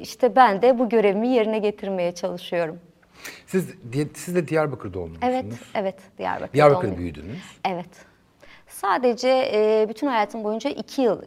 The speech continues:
Speaker 1: Diyarbakır dışında yaşadım. E, Selahattin ilk vekil seçildiği zaman iki bin yedi ile iki bin dokuz yılları arasında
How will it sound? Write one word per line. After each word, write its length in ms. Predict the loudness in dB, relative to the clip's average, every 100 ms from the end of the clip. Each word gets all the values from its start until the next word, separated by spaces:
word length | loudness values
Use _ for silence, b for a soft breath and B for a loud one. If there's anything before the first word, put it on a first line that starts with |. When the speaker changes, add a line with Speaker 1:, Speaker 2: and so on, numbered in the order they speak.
| -2
Speaker 1:
Diyarbakır 540 | 2 2 2 -4 -8 -6
dışında 340 | -8 -6 -4
yaşadım. 560 | -4 -4 -6 -2 -4 -4 -8
E, 240 | -4 -4
Selahattin 500 | -4 -4 -4 -4 -8
ilk 240 | -10 -10 -8
vekil 240 | -6 -8
seçildiği 540 | -8 -10 -10 -6 -6
zaman 340 | -6 -6 -6 -8
iki 200 | -10 -8
bin 140 | -6
yedi 220 | -6 -6
ile 180 | -8 -8
iki 200 | -10 -10
bin 80 | -10
dokuz 280 | -8 -10 -10
yılları 340 | -10 -8 -8
arasında 600 | -8 -10 -14 -12 -10 -10